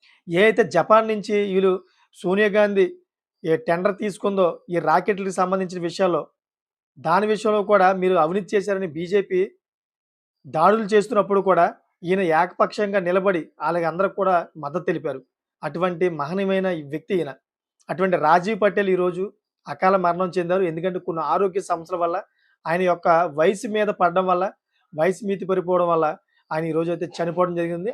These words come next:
ఆయనకైతే మన ప్రగాఢ సానుభూతి, ఆయనకైతే మన ప్రగాఢ సానుభూతి తెలి-, తెలియజేయాలి.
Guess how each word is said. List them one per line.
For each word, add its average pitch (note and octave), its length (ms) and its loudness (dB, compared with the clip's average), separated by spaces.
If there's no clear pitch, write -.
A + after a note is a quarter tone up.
ఆయనకైతే E3 560 -2
మన D#3+ 80 -2
ప్రగాఢ D#3+ 420 2
సానుభూతి, F#3 460 -2
ఆయనకైతే F3+ 480 0
మన F3+ 160 -2
ప్రగాఢ E3 400 4
సానుభూతి F3+ 500 -2
తెలి-, D#3+ 380 -8
తెలియజేయాలి. D3+ 480 -6